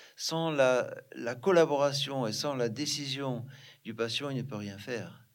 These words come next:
Hein, il ne peut rien faire. Il a besoin. Donc pour moi, la, la santé, la guérison est une, une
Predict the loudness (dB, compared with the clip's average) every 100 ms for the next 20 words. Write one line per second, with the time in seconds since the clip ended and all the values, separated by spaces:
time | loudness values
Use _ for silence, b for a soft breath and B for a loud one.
0 | -16 -14 -14 -16 -10 -8 -8 -10 -12 -12
1 | B B B -8 -2 -2 -2 -4 -4 -4
2 | B B -10 -8 -2 2 4 4 2 -2
3 | -6 -6 -6 -10 -4 -2 0 0 -2 -4
4 | -4 -4 -6 -6 -4 -4 -6 B B B
5 | B B -18 -16 -16